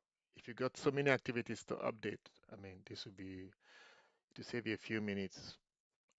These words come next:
or maybe in the tens of minutes anyway. And it's same also, let's say this activity has been deferred to twenty twenty-five, it's same thing. You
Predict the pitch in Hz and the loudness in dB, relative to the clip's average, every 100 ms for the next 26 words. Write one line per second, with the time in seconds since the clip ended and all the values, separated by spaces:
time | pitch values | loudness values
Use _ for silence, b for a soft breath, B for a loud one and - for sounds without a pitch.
0 | - 82 82 85 90 90 87 85 - 95 | -10 -10 -10 -10 -8 -8 -12 -16 -12 -10
1 | - - 98 98 101 - 101 95 - - | -8 -6 -6 -6 -6 -6 -8 -8 -10 -14
2 | - 98 90 87 - _ _ _ _ _ | -16 -14 -14 -16 -20 _ _ _ _ _
3 | - B B B B _ 143 113 107 - | -20 B B B B _ -12 -10 -10 -2
4 | 131 117 101 90 - 123 135 - - 101 | 0 0 -2 -10 -6 -2 -2 -2 2 4
5 | 101 120 - _ _ _ _ _ _ _ | 4 0 -8 _ _ _ _ _ _ _
6 | _ _ _ _ _ _ _ - 127 131 | _ _ _ _ _ _ _ -4 0 2
7 | 131 123 131 - 123 123 107 98 107 110 | 2 4 4 6 2 4 4 2 -2 -2
8 | - 127 117 - 107 117 110 - 113 104 | 6 6 6 0 -4 -2 -4 -2 -4 -4
9 | - 120 107 - 95 - 127 117 117 101 | 0 2 2 -2 -8 -4 -4 -2 -2 -2
10 | 98 | -4